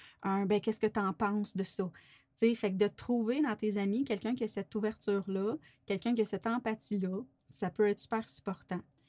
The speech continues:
Trouver quelqu'un aussi qui va être, euh, capable de, de recevoir ce que t'as à lui dire. Ça veut dire que,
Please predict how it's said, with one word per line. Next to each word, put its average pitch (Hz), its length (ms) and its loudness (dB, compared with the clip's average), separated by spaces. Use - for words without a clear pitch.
Trouver 247 320 4
quelqu'un 302 540 4
aussi 302 560 -2
qui - 180 -4
va 208 180 2
être, 214 180 2
euh, 208 260 4
capable 269 640 -4
de, 190 180 -2
de 196 240 0
recevoir 233 1000 0
ce - 120 -14
que 196 100 -2
t'as 202 220 0
à 196 40 0
lui 180 200 0
dire. 175 320 -2
Ça - 180 2
veut 202 160 4
dire 262 420 0
que, 240 340 4